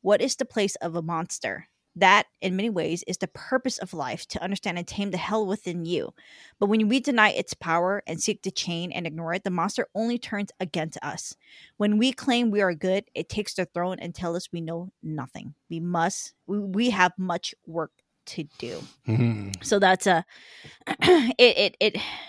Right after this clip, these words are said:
Speaker 1: it makes you think. And,
Speaker 2: Mm.
Speaker 1: um, we're not calling you a bad person for hating Trump or anything like that, but
Speaker 2: Mm.
Speaker 1: I'm just tired of seeing these people, like, you, you,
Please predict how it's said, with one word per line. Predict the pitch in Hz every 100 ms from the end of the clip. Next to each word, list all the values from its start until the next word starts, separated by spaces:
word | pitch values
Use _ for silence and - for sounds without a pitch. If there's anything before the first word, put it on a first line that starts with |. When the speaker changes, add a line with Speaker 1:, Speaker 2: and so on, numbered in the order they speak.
| - - - _ _ _ _
Speaker 1:
it | -
makes | 240 285 -
you | 262
think. | - 175 139 - - _ _ _ _ _ _ _ -
And, | 190 185 190 196
Speaker 2:
Mm. | -
Speaker 1:
um, | 190 190 175 170 165 190 _ _ _
we're | 202
not | 240 277 277 -
calling | 226 220 214
you | 196 190
a | - 175
bad | - -
person | - 175 -
for | 156
hating | 170 -
Trump | - -
or | -
anything | - 190
like |
that, | - 110
but | 107 90
Speaker 2:
Mm. | - - - - -
Speaker 1:
I'm | - 220
just | 226 226 -
tired | - - 196 196 202 -
of | 175 165 165 - - _ _ -
seeing | - 214 208
these | 170 -
people, | 208 175 -
like, | - -
you, | 190 254 -
you, | - -